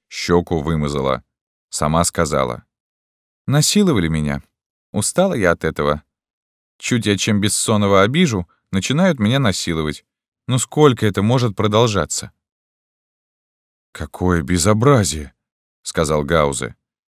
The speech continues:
"И это тоже будет учтено!" "Иди ты!"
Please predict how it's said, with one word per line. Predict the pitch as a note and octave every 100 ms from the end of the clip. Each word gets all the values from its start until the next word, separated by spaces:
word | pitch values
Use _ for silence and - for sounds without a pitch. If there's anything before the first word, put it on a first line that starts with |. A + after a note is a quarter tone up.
| _ _ _ -
"И | C3+ -
это | B2+ A#2 F2+
тоже | - D#3 G2+ F2+
будет | G#2 A#2 A2+ -
учтено!" | A#2 - A#2+ B2 F2+ - _ _ _ _ _ _ _ _ _ _ _ _ _ _ _ _
"Иди | - E3+ D3+ F#3+ F#3+
ты!" | A#2+ E2